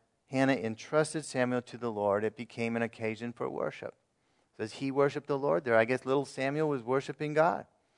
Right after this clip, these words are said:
along with his parents. The next chapter, First Samuel chapter two, we don't have time to look at it this morning, contains a prophetic prayer by Hannah about God's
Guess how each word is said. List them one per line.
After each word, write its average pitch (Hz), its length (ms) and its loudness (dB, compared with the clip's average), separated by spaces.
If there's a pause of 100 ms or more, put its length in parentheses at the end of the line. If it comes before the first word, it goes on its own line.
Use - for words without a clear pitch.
(840)
along 120 580 10 (140)
with 110 340 -2
his 101 380 -6 (180)
parents. - 800 -14 (720)
The 123 80 0
next 165 340 10
chapter, 175 540 8
First 160 420 -2
Samuel 147 340 2
chapter 143 520 4
two, 139 340 -4
we 147 120 -2
don't 131 160 4
have 123 140 2
time 123 240 2
to 127 60 2
look 127 220 2
at 127 120 6
it 123 120 -2
this - 240 -6
morning, 127 360 4 (640)
contains 147 380 2
a 156 60 -2
prophetic 156 560 4
prayer 175 320 4
by 156 220 10
Hannah 175 460 -4 (920)
about 143 380 12
God's 139 340 10